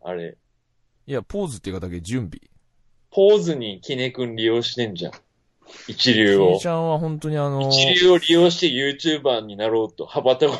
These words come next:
Speaker 1: うとしてんじゃん。
Speaker 2: まあでもすげえ楽しく撮りましたけどね、その時は。あのー、
Speaker 1: なんかそういうわけわかんないことしてるのが楽しいよな、実際。
Speaker 2: うん。
Speaker 1: うん。
Speaker 2: あのー、まあ、大学の時とかにこういうのやりたかったな、みたいな。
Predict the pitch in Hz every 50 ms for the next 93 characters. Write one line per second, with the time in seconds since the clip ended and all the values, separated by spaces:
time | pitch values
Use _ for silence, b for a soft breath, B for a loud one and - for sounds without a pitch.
0 | - 170 - 127 - - - - - 131 120 117 - - - - _ _ _ _
1 | _ _ _ _ _ _ _ _ _ _ _ _ _ _ _ _ _ _ _ -
2 | 107 110 104 98 95 92 87 85 - - - 101 107 113 123 113 - 110 110 120
3 | 123 - - 92 - - 92 98 104 113 117 - - 107 82 - - - 65 78
4 | - _ - - 95 85 78 78 78 - 53 50 - _ _ _ b b b b
5 | b b b b b b b b b b b b b b _ _ _ _ _ _
6 | _ - 82 78 73 71 73 71 - 60 58 60 58 55 50 50 - 98 - _
7 | - - 90 85 85 87 - - 98 95 104 113 120 131 127 113 104 98 - -
8 | 143 147 143 135 120 120 117 113 107 104 87 90 87 - - - 101 95 101 104
9 | 101 104 98 87 85 - - 82 82 85 85 - - 113 95 - - - - -
10 | 71 - - - - - - - - 78 67 65 64 52 - - - _ _ _
11 | _ _ _ _ _ - 175 165 - 175 - - - - _ _ _ _ _ _
12 | - 87 85 82 80 78 73 65 64 69 64 57 - - 101 95 80 - 101 113
13 | 135 156 175 180 _ - 202 190 196 - 208 185 202 202 196 - - 175 - -
14 | - - _ - 107 110 104 92 87 87 90 - 92 87 82 - - 69 62 64
15 | - - - -